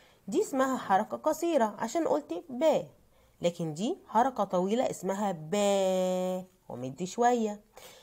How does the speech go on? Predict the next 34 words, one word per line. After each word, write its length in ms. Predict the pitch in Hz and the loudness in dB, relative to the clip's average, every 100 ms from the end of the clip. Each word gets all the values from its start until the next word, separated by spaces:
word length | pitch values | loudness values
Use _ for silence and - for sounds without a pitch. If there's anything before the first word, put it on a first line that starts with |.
| _ - | _ 4
هو 240 | 381 359 | 6 8
ده 120 | 254 | 6
الحركة 340 | 262 262 262 254 | 4 2 0 -2
القصيرة 440 | 254 196 226 226 | -4 -6 -2 0
والحركة 480 | 175 - 180 165 156 | 2 0 0 -2 -6
الطويلة. 440 | - 127 113 110 - - _ | -4 -4 -4 -10 -16 -20 _
طب 160 | 147 - | -6 0
ايه 100 | 262 | 2
هي 220 | 269 285 | 4 4
الحركة 380 | 262 262 254 254 | 4 6 4 4
القصيرة؟ 600 | 226 214 208 240 233 214 - - - | -2 -4 -2 0 2 2 -2 -10 -6
الحركة 400 | 175 294 381 320 | 2 4 4 2
القصيرة 440 | - 214 - 277 | -2 -4 -2 0
هي 220 | 226 196 | 2 0
الحركات 480 | 175 - 160 - 254 | -2 -2 -2 -2 -4
العادية 480 | 208 143 123 110 - - _ 175 | -4 -4 -6 -10 -16 -20 _ -6
اللي 300 | 180 220 202 | 0 2 2
هي 60 | |
زي 240 | 156 180 156 | 2 -2 -2
الفتحة 480 | - 123 - 220 - _ - | -4 -8 -4 -6 -8 _ -6
وزي 300 | 160 226 254 | 0 2 2
الضمة 520 | 175 170 165 170 277 - | 4 2 2 0 -2 -6
وزي 220 | 156 143 | -6 -4
الكسرة، 500 | 170 - 330 - 254 254 _ _ _ _ _ - - _ _ _ - | -4 0 0 2 -2 -2 _ _ _ _ _ -20 -20 _ _ _ -2
تمام؟ 460 | 208 190 180 254 - - 190 | 0 2 0 -2 -8 -10 -4
لكن 200 | 190 190 | -2 2
ايه 100 | 294 | 2
هي 200 | 320 311 | 4 2
الحركات 420 | 262 240 262 262 | 4 2 2 0
الطويلة؟ 500 | 254 226 233 233 220 - | 0 2 4 2 0 -6
الحركة 360 | - 311 320 | 0 2 2
الطويلة 440 | 262 - 208 240 247 | -4 -4 -2 2 0
منها 320 | - 196 202 | 0 -2 -2
المدود. 520 | 220 226 254 262 175 | 0 0 0 0 -2